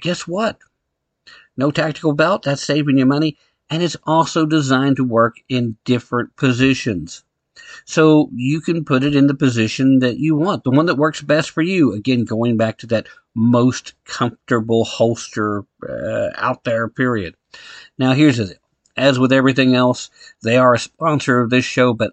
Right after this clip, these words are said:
all I ask you to do is to go and see for yourself. You can do that by visiting W W W dot V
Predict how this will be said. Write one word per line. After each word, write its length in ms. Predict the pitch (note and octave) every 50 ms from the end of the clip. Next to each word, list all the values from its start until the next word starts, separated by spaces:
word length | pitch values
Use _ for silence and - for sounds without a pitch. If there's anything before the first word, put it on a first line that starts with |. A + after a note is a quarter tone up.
| _ _ -
all 220 | C#3+ E3 E3 D3+
I 120 | C#3 C3+
ask 400 | - - C3 C3 C3+ - - -
you 80 | - A#2+
to 120 | F2+ F2+
do 360 | F2 A#2+ C#3+ E3+ G#3 A3 G3+ - - - - - - -
is 160 | - G2+ -
to 80 | - G2
go 500 | F2+ - - C3 D3 D#3 C3+ C#3 D3+ - _ _ -
and 280 | - A2+ G#2+ G2+ F2+ - _ _
see 680 | _ - - - - - D3+ C#3 C3+ C3 C#3 C3+ C3+ D3 C#3+ _
for 220 | - C3 B2 A#2+
yourself. 960 | A2+ A2 A2 A2 G#2+ - - - - C3+ B2 A#2+ A#2 G#2 - - - - _ _ _ _ _ _ _ _ - - - - - - - _ _
You 120 | - A#2 A2+
can 80 | B2
do 120 | B2 C3+ C3
that 300 | C3+ C#3 C3+ C3 - A#2
by 180 | A#2 A2 G#2+
visiting 460 | G#2+ A#2+ A#2+ A2+ A2+ G#2 G#2+ F#2+ F#2
W 320 | F2+ B2+ D3 D3+ D#3+ E3+ D#3+
W 300 | D3 D3+ D3+ D3+ D#3 D#3
W 360 | C#3+ D3+ C#3+ D3 E3+ F3+ E3+
dot 360 | C#3+ - A#2+ G2+ F#2+ - _ _
V 600 | - F#2+ G2 A2 B2+ C#3 D#3 F3 F#3 F#3+ F#3+